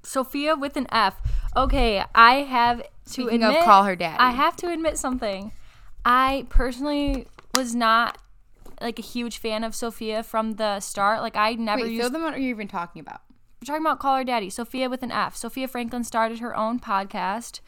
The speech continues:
Speaker 1: um, after everything went down with Call Her Daddy. I'm sure most of you guys know what I'm talking about. If not, literally just Google it because it'll
Speaker 2: So
Speaker 1: come up.
Speaker 2: basically, Call, Alex and Sophia had a podcast together, Call Her Daddy. And then they got in the fight, the falling out.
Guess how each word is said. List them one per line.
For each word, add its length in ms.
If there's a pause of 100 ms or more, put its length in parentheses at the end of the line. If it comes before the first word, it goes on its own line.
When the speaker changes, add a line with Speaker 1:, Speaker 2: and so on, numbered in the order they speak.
(580)
Speaker 1:
um, 580
after 400
everything 460
went 140
down 200
with 140
Call 180
Her 80
Daddy. 340
I'm 100
sure 120
most 280
of 40
you 80
guys 240
know 80
what 80
I'm 60
talking 320
about. 240
If 140
not, 300
literally 360
just 200
Google 280
it 180
because 560 (1000)
it'll 200
Speaker 2:
So 140
Speaker 1:
come 80
up. 60
Speaker 2:
basically, 600
Call, 440 (480)
Alex 460
and 180
Sophia 260
had 160
a 80
podcast 340
together, 200
Call 200
Her 60
Daddy. 240 (380)
And 100
then 100
they 60
got 160
in 80
the 60
fight, 460
the 80
falling 400
out. 320